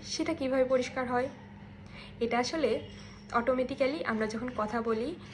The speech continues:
বা খাওয়া দাওয়া করি, আমাদের এই যে জ মুভমেন্ট হয়, এটার মাধ্যমে এটা অটোমেটিক্যালি বের হয়ে যায়।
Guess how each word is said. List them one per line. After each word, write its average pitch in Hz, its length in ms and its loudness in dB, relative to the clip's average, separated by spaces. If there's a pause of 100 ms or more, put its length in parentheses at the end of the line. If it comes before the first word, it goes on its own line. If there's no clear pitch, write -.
বা 233 100 2
খাওয়া 226 300 4
দাওয়া 226 180 4
করি, 220 380 -2
আমাদের 226 300 2
এই 233 140 4
যে 247 120 2
জ 240 100 2
মুভমেন্ট 226 600 2
হয়, 277 220 2 (580)
এটার 247 220 4
মাধ্যমে 240 460 2 (220)
এটা 262 220 -2
অটোমেটিক্যালি 294 680 4
বের 190 220 4
হয়ে 190 120 0
যায়। 180 200 -4